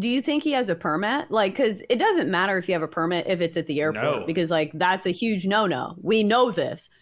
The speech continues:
Speaker 1: Do not bring guns to an airport. It is one of the, the main things you know if you've ever flown on an airplane.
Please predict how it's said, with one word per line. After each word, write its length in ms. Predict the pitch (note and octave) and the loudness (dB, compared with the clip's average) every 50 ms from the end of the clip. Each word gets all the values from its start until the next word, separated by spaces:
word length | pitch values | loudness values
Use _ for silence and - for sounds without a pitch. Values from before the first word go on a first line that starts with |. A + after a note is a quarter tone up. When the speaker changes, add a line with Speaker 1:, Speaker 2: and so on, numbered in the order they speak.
| _ - | _ -2
Speaker 1:
Do 220 | E3+ C4+ C#4+ D4 C4+ | 0 2 4 4 4
not 260 | B3+ C4 C4+ A3+ F#3 | 4 4 4 4 4
bring 220 | C4+ C4 A#3+ A3+ | 2 2 2 2
guns 280 | G#3 A3+ A#3 - - - | 2 2 2 2 0 -2
to 120 | - A#3 G3+ | -2 0 0
an 80 | F#3 | 2
airport. 480 | G3 G#3 F#3+ F#3 - F3 D#3 D3 C3 - | 2 0 0 0 0 0 0 0 0 0
It 120 | F3+ F#3 | 0 0
is 220 | F3+ F3+ E3+ E3+ E3+ | 2 0 -2 -2 0
one 180 | F#3 F#3 F#3 | 0 0 2
of 280 | F#3 F3+ F3 E3 D3+ - | 0 0 -2 -4 -2 0
the, 440 | F3+ D#3+ D#3+ D#3+ D#3 D3+ C#3 B2+ - | 0 2 2 2 2 2 0 -2 -4
the 80 | - F#3 | -4 -2
main 320 | F#3 A3+ C#4 D4 E4 C#4 | 0 0 2 2 2 2
things 260 | C#4+ E4+ C#4 C4+ A#3+ A#3+ | 2 0 0 0 0 -2
you 80 | B3 | -2
know 220 | C#4 C#4+ A3 E3 D3 | 0 2 2 0 0
if 120 | - - | -2 -4
you've 120 | F3+ D#3 | -4 -2
ever 400 | D#3+ E3 D#3+ E3+ F#3+ F#3 F3+ - | 0 0 0 2 0 0 0 -2
flown 280 | - - - F3 E3 D#3+ | -4 -4 -4 -2 0 0
on 100 | E3 D#3+ | 0 0
an 60 | E3 F#3 | 0 0
airplane. 440 | B3+ E4 D#4+ - - C3 A#2 - | 0 -2 -2 -2 -4 -4 -4 -8